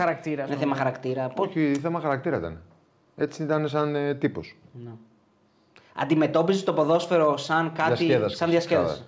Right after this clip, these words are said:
Speaker 3: Ναι,
Speaker 2: Ναι.
Speaker 3: που αυτό καμιά φορά εμάς που έχουμε μάθει μια άλλη νοοτροπία, ο Γιώργος και τη σωστή νοοτροπία, εμείς είχαμε
Speaker 2: Ναι.
Speaker 3: τη σωστή νοοτροπία. Όχι τη
Speaker 2: Την
Speaker 3: τελείως σωστή.
Speaker 2: Ναι.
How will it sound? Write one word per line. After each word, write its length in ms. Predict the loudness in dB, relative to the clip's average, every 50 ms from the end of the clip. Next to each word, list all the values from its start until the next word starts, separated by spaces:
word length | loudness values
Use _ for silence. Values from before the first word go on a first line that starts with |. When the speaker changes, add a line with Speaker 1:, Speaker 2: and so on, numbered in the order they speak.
| -18 -14
Speaker 3:
Ναι, 80 | -12 -12
Speaker 2:
Ναι. 60 | -8
Speaker 3:
που 120 | -4 -4
αυτό 200 | -4 -2 0 0
καμιά 180 | 2 2 2 0
φορά 180 | 2 2 2 2
εμάς 300 | 2 2 0 -2 -2 -2
που 80 | -4
έχουμε 180 | -2 0 0 2
μάθει 180 | 2 0 0
μια 80 | 0 -4
άλλη 100 | -2 -4
νοοτροπία, 300 | -4 -6 -2 0 2 4
ο 60 | 4 4
Γιώργος 260 | 4 4 2 2 0
και 60 | -2
τη 80 | -6 -6
σωστή 180 | -8 -8 -8 -6
νοοτροπία, 320 | -6 -6 -6 -4 -4 -4
εμείς 160 | -4 -4 -6
είχαμε 460 | -8 -8 -8 -6 -6 -6 -8 -10 -12 -14 -16 _ _ _ _ _ _ _ _ _ _ _ _ _ _ _ _ _ _ _ _ -20 -20 -20 -14 -10 -6
Speaker 2:
Ναι. 100 | -6 -6
Speaker 3:
τη 140 | -8 -8
σωστή 240 | -12 -12 -10 -10 -12
νοοτροπία. 500 | -12 -10 -10 -10 -10 -10 -10 -10 -12 -14 _ -20 -20 -20 -20 -20 -20 _ _ _ -10
Όχι 220 | -10 -10 -10 -10 -10
τη 60 | -6
Speaker 2:
Την 160 | -4 -4 -4 -4
Speaker 3:
τελείως 320 | -4 -4 -2 -2 -4 -4
σωστή. 380 | -6 -8 -6 -4 -4 -4 -4 -6
Speaker 2:
Ναι. 80 | -12